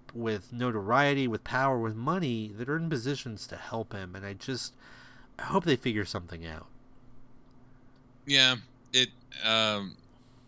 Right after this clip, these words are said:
Speaker 2: it, it really kinda, like, <laughs> I say it in jest a lot, but you, you do hate to see something like this happen. It's, I mean,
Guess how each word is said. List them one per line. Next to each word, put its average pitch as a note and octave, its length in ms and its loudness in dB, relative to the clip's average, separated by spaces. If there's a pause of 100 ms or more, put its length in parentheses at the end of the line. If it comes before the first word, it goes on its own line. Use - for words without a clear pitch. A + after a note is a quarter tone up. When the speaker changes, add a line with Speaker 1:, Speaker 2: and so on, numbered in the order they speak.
(320)
Speaker 2:
it, D3+ 320 6
it D3+ 60 -2
really G3+ 300 8
kinda, D#3 240 2
like, C3 300 4 (520)
<laughs> C#3+ 40 -8 (280)
I D3+ 60 10
say F3+ 200 10
it D#3+ 60 10
in B2+ 120 6
jest C3 240 2
a B2 60 -10
lot, C3+ 220 0
but A2+ 160 0 (280)
you, B2+ 160 6
you A2+ 240 2
do G3 240 -2
hate E3 260 0
to G2 100 -2
see A#2+ 180 2
something A#2 200 0
like G#2 140 2
this G2+ 180 0
happen. A2+ 320 2
It's, - 240 -6
I - 20 0
mean, G#2 340 4